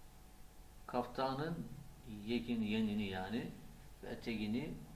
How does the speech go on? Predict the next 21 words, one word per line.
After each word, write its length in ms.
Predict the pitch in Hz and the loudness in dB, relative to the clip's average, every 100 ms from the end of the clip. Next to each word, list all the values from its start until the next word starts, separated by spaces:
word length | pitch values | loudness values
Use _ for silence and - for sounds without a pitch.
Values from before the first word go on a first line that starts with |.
| - | -6
uzun 420 | 120 107 139 147 - | -2 0 -2 -2 -6
itmek. 440 | 120 - 104 101 98 - - | -10 -6 -6 -4 -6 -6 -4
Yani 300 | 107 - - | -4 -4 -6
cübbesini 420 | 123 - 110 113 117 | -6 -2 -2 0 0
yerlere 380 | 101 101 101 | 0 0 -2
sürecek 340 | 98 - 95 - | -4 -6 -8 -8
kadar 280 | 92 98 117 - - - - - - | -6 -6 -6 -8 -14 -14 -14 -14 -10
kibir 220 | 107 101 | -6 -6
için 260 | - 117 | -4 -4
kollarını 560 | - 101 98 98 98 95 | -2 -2 0 0 0 -4
böyle 140 | 98 | -4
uzatmak. 640 | 127 107 - - - - - - - - - | -2 -2 -4 -6 -10 -10 -12 -12 -14 -10 -8
Bunlar 260 | 95 120 - - | -6 -6 -8 -10
kibir 220 | 107 101 | -8 -8
olduğu 200 | 92 92 | -8 -8
zaman 220 | 92 110 - - - - - - - - - | -6 -4 -6 -8 -12 -14 -14 -14 -16 -14 -10
adamı 160 | 107 104 98 | -8 -8 -8
ne 40 | |
yapar? 240 | 98 131 131 - - - - - - - | -8 -8 -8 -10 -14 -14 -16 -14 -14 -12
İmansız 480 | 107 101 104 110 - | -10 -10 -10 -10 -10
götürür. 360 | - 104 - | -12 -12 -16